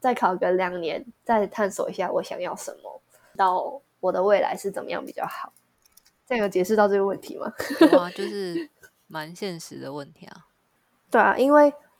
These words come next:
Speaker 1: 呃，大学我那时候念二技，然后二技念的是外语系。
Speaker 2: 哦，我一直以为你是念 engineering 相关的。
Speaker 1: 没有，五专是念 engineering 啊，engi-，五专是念，应该算 management 比较多，就是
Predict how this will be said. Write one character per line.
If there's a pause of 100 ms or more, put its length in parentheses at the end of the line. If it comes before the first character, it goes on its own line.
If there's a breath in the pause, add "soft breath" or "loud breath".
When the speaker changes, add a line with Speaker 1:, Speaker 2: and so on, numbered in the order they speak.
(160)
Speaker 1:
呃，
大
学
我
那
时
候
念
二
技， (360)
然
后
二
技
念
的
是 (280)
外
语
系。 (1200)
Speaker 2:
哦，
我
一
直
以
为
你
是
念 (120)
engineering
相
关
的。 (760)
Speaker 1:
没
有，
五
专
是
念
engineering
啊，
engi-，
五
专
是
念， (340)
应
该
算
management
比
较
多，
就
是